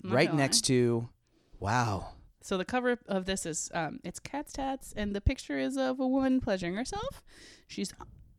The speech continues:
Speaker 1: almost naked except for garter belt.
Speaker 2: Also, I wanna say that not to, not to kinda draw parallels to what we just read, but she's rubbing on those nips.
Speaker 1: She is. Uh, Josh, you wanna take a look at, um, the tattoo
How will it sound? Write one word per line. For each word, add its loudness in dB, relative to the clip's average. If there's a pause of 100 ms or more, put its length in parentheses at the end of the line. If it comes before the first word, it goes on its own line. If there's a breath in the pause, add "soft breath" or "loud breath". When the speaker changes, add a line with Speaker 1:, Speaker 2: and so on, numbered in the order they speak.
(200)
Speaker 1:
almost 2
naked 4
except -4
for 0
garter 0
belt. -2 (180)
Speaker 2:
Also, 6
I 8
wanna 6
say 4
that 2
not -2
to, -2
not -2
to -6
kinda -2
draw 4
parallels 8
to 0
what 2
we 0
just -2
read, 2
but 0
she's -2
rubbing 2
on 0
those -2
nips. -2
Speaker 1:
She -2
is. -2 (360 loud breath)
Uh, 4 (180)
Josh, 0
you 0
wanna 0
take -6
a -4
look -4
at, -4
um, -4 (460 loud breath)
the -2
tattoo -6